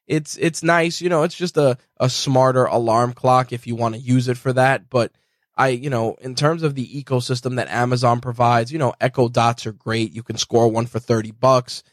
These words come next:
And again, you can add various Alexa skills, things like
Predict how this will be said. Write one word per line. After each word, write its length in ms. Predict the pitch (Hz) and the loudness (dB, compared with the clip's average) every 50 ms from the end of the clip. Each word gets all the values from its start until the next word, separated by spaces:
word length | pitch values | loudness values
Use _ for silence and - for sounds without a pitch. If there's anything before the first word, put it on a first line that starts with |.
| _ _ _ _ _ _ - | _ _ _ _ _ _ -4
And 180 | 123 131 135 | -2 -2 -2
again, 320 | 135 131 160 170 180 175 156 | -2 0 2 2 2 2 2
you 120 | 143 147 | 0 0
can 140 | 143 156 127 | 0 -2 -4
add 460 | 82 123 135 131 131 131 120 117 117 _ _ _ _ _ | -2 0 0 2 2 2 0 0 -4 _ _ _ _ _
various 560 | - 113 123 131 131 131 127 123 123 120 120 - | -8 -2 2 4 4 4 4 4 2 0 0 -2
Alexa 400 | 104 117 123 123 123 - - 123 | -4 -2 -2 -2 -2 -4 -8 -8
skills, 540 | - - - 127 120 113 113 117 113 117 - | -8 -4 0 0 0 2 2 0 0 -2 -4
things 340 | - 123 117 117 123 113 113 | -4 -4 -4 -4 -6 -8 -6
like 300 | 107 107 107 110 _ | -6 -6 -6 -8 _